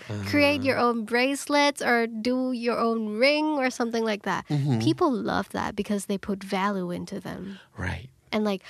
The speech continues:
Speaker 1: oh, or maybe, like, when your friends bake you a cake for your birthday.
Speaker 2: Exactly.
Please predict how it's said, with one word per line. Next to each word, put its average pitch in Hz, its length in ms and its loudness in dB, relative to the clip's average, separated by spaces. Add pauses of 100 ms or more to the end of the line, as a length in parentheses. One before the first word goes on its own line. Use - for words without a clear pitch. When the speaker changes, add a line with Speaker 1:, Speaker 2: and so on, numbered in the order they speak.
(160)
Speaker 1:
oh, 285 140 6
or 233 140 2
maybe, 240 360 4
like, 196 220 0
when 214 140 2
your 208 100 0 (140)
friends 208 420 -4 (320)
bake 208 280 0
you 208 120 0
a 180 60 -2
cake 196 500 -4
for 233 80 0
your 214 120 2
birthday. 277 720 0 (120)
Speaker 2:
Exactly. 170 680 2